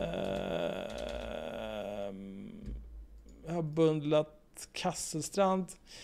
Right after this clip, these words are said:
Kassestrand pratar här med den kriminella Arne Wins, eh, om sitt liv. Lär känna partiledaren, rebellen, familjefadern, nationalister och personen som utmanade makten i,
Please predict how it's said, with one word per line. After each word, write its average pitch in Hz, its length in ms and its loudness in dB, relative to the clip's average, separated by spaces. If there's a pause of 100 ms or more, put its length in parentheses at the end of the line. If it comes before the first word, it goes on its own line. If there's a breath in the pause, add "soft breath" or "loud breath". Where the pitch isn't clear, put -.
(440 loud breath)
Kassestrand 240 800 10
pratar 220 260 12
här 170 140 12
med 156 300 8
den 156 140 10
kriminella 156 580 10 (120)
Arne 147 140 8
Wins, 170 560 6 (140)
eh, 139 580 6
om 147 220 4
sitt - 400 -2
liv. 139 460 6
Lär 160 120 10
känna 175 260 10
partiledaren, 151 600 8
rebellen, 143 400 6
familjefadern, 135 680 2
nationalister 160 580 2
och - 180 -2
personen 165 640 6
som 143 180 -2
utmanade 135 560 2
makten 135 440 0
i, 143 160 -4